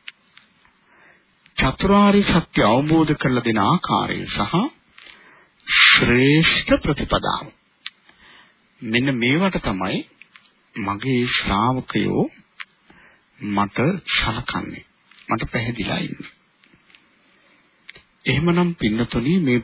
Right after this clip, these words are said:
ප්‍රසාදය බුදුරජාණන් වහන්සේගේ අවබෝධය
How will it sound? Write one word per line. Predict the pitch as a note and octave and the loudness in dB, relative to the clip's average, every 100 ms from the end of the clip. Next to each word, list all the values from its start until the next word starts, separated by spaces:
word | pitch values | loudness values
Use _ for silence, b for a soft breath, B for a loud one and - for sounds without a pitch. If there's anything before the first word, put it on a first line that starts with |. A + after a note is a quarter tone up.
| - | -4
ප්‍රසාදය | - A2 - A#2+ B2 C3+ C3+ E3+ G#3 F#3 _ - - _ _ _ _ _ _ - B B B B | -6 -4 2 4 4 2 0 -2 -2 -6 _ -18 -18 _ _ _ _ _ _ -20 B B B B
බුදුරජාණන් | G2+ G2+ A2+ C#3 C3+ C3+ C3+ C3+ | -4 -2 0 0 2 2 2 2
වහන්සේගේ | B2+ C3 B2+ - - B2+ B2 B2 B2 - | 0 2 0 0 2 2 2 2 0 0
අවබෝධය | - G#2+ F3 G#3 A3+ A3 G3+ | -4 -2 0 4 4 4 6